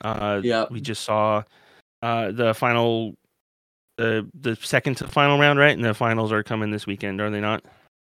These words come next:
Speaker 2: I, I, honestly, I'm not really sure. I haven't been following after I,
Speaker 1: <laughs>
Speaker 2: after I briefly saw the caliber of attacks. I didn't think it was within my interest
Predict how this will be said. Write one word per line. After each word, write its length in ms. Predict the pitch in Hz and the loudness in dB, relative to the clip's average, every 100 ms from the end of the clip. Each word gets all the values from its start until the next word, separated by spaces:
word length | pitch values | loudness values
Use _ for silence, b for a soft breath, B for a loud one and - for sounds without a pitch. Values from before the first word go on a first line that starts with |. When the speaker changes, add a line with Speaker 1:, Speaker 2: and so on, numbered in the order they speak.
| _ _ _ _ _ _ _ - | _ _ _ _ _ _ _ -6
Speaker 2:
I, 40 | 107 | -6
I, 220 | - 120 | -2 -2
honestly, 600 | 131 117 104 110 107 104 _ _ - | 0 -2 -2 -2 -2 -4 _ _ -6
I'm 220 | 104 101 | -4 -4
not 120 | 98 | -6
really 160 | 101 98 | -6 -6
sure. 280 | - 101 | -2 0
I 160 | 92 101 | 0 0
haven't 200 | 101 101 | -2 -4
been 140 | 104 | -2
following 360 | 101 208 95 208 | 4 6 8 4
after 280 | 98 - 98 | 4 0 0
I, 160 | 101 107 - | 0 -2 -6
Speaker 1:
<laughs> 120 | 175 - | -8 0
Speaker 2:
after 380 | 151 147 175 | 2 2 2
I 160 | 170 160 | 4 4
briefly 840 | 143 139 147 165 170 - 156 135 123 | 2 0 4 4 4 2 0 0 0
saw 320 | - 127 110 | 0 0 0
the 80 | 110 | -2
caliber 440 | 127 113 107 110 | -2 -2 -2 -2
of 80 | 104 | -4
attacks. 540 | 104 113 98 95 - - | -4 -4 -4 -6 -10 -6
I 200 | 110 110 - _ | -4 -6 -10 _
didn't 340 | 123 107 107 - | -4 -4 -6 -6
think 340 | 107 101 98 | -6 -6 -6
it 80 | 107 | -6
was 180 | 101 101 | -6 -6
within 280 | 104 101 | -4 -4
my 180 | 98 98 | -4 -6
interest 640 | 98 95 95 95 - - | -6 -8 -8 -8 -10 -20